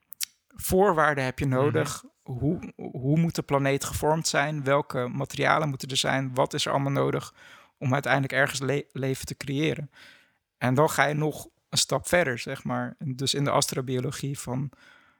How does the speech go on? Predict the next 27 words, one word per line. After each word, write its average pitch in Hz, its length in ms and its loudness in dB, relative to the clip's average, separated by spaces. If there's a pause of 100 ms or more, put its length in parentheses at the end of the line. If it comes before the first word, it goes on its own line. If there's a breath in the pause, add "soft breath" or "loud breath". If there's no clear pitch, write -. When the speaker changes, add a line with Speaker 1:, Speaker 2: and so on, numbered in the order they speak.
Speaker 1:
van 127 260 -4
echt 127 200 0
de 147 100 -2
ges-, - 300 -2
geschiedenis, 180 520 0
geschiedenis 165 600 -4
proberen 139 440 -4
uit 135 140 -2
te 131 80 -8
pluizen 127 460 -4
van, 135 340 -4 (800 soft breath)
wat 151 320 2
is 143 160 2
leven 151 520 0
en 131 160 0
hoe? 131 340 0 (220)
Speaker 2:
Hoe 135 200 -2
kan 135 240 0
het 120 180 0
ontstaan? 110 560 -4 (120)
Ja. 120 160 -2
Speaker 1:
Ja. 165 240 0 (1000)
Speaker 2:
Oké. 147 380 -4 (720)
En 123 280 -8
daar 120 580 4
weten 123 260 2
we 120 60 -2